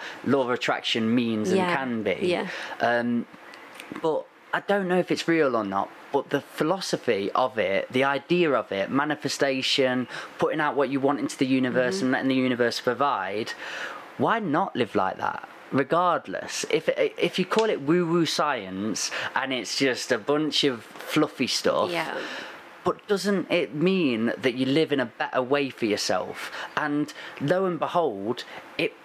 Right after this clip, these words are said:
Speaker 1: something good's gonna come out of it. Do you know what I mean? I ju-, I just
Speaker 2: Exactly.
Speaker 1: think, why not live that way? It
Speaker 2: I
Speaker 1: makes so
Speaker 2: mm-hmm.
Speaker 1: much sense. And I, I feel the same way. I think there is something more divine, more mystical, more powerful with it, because I am the same. I have had them moments where I went,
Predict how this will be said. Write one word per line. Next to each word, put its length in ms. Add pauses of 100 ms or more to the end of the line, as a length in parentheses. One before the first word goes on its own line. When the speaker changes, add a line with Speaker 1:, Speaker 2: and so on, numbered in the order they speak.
Speaker 1:
something 600
good's 220
gonna 200
come 200
out 240
of 80
it. 200
Do 80
you 20
know 80
what 100
I 60
mean? 420 (160)
I 120
ju-, 160
I 120
just 220
Speaker 2:
Exactly. 40
Speaker 1:
think, 380 (380)
why 260
not 300
live 160
that 180
way? 380
It 160
Speaker 2:
I 20
Speaker 1:
makes 320
so 140
Speaker 2:
mm-hmm. 120
Speaker 1:
much 140
sense. 360
And 100
I, 220
I 60
feel 220
the 60
same 300
way. 100
I 140
think 180
there 140
is 120
something 600 (180)
more 260
divine, 640
more 220
mystical, 500
more 180
powerful 500
with 180
it, 140
because 340 (680)
I 160
am 140
the 80
same. 480
I 160
have 120
had 260
them 160
moments 340
where 100
I 20
went, 300